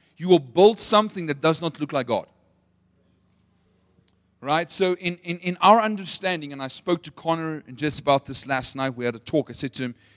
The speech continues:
"Here's what we do, usually how we build. We say this, um, we just call it the belief tree and the soil," and I'm not gonna, I'm gonna s-, quickly, so don't,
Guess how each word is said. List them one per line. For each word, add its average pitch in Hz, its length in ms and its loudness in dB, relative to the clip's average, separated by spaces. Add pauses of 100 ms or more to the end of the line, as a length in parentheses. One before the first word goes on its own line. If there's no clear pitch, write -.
"Here's 165 180 8
what 185 120 10
we 180 140 0
do, 156 220 -2
usually 156 440 -2
how 151 160 4
we 160 120 2
build. 123 340 0
We 123 80 -12
say 139 180 -4
this, 127 420 -2 (580)
um, 131 360 0 (1160)
we 131 180 0 (260)
just - 260 -6 (280)
call 175 220 6
it 151 80 0
the 151 80 -8
belief 139 340 -6
tree 135 340 -6 (600)
and 135 200 -2
the 135 80 -6
soil," 156 600 4
and 135 100 -8
I'm 131 140 -4
not 147 120 -6
gonna, 156 200 -10
I'm 131 140 -8
gonna 127 160 -6
s-, - 160 -8
quickly, - 560 -6
so - 160 -8
don't, 123 300 -6